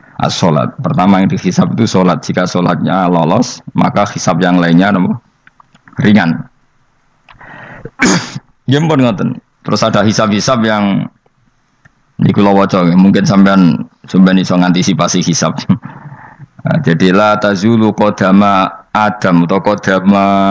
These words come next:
ibni Adam yaumal qiyamah hatta yus'ala an arba'in. Pertama ditanyakan dari sifat mudanya, dihabiskan untuk apa, umurnya untuk apa, hartanya dari mana,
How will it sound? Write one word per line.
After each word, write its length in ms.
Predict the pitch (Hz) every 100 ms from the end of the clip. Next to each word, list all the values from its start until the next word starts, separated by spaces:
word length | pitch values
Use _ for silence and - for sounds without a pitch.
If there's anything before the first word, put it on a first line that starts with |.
| 98 95 98
ibni 320 | 104 - 95 92
Adam 480 | 95 - 90 85
yaumal 480 | 73 92 92 90 90
qiyamah 400 | 87 90 90 101
hatta 480 | - 90 - 95 90
yus'ala 480 | 95 - 76 92 76
an 80 | 78
arba'in. 480 | 87 - 71 - - - _ _ _ _ _ - _ - -
Pertama 320 | - 101 117
ditanyakan 720 | 110 104 110 110 104 127 123
dari 320 | 120 101 107
sifat 400 | 110 113 101 110
mudanya, 560 | 104 110 101 101 104 92
dihabiskan 640 | 85 98 92 98 107 104
untuk 160 | 101 92
apa, 400 | 78 90 95 107 -
umurnya 480 | 101 101 98 101 101
untuk 160 | 92
apa, 400 | - 92 - 104
hartanya 560 | 95 90 98 98 98 95
dari 240 | 92 92
mana, 480 | 92 90 85 98 -